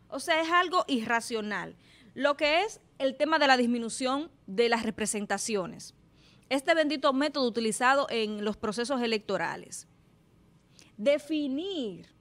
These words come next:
eh, lo que tiene que ver con el Código Penal y,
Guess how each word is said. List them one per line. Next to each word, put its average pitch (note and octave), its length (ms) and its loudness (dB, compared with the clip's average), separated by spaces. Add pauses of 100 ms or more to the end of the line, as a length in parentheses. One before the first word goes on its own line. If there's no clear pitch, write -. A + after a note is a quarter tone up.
(600)
eh, A#3 680 4
lo B3 100 4
que C4 80 2
tiene C4 200 0
que D4 100 4
ver C#4+ 100 4
con C4+ 140 -6
el A3+ 140 -4
Código B3+ 380 -2
Penal G3 520 -4
y, C4 180 -6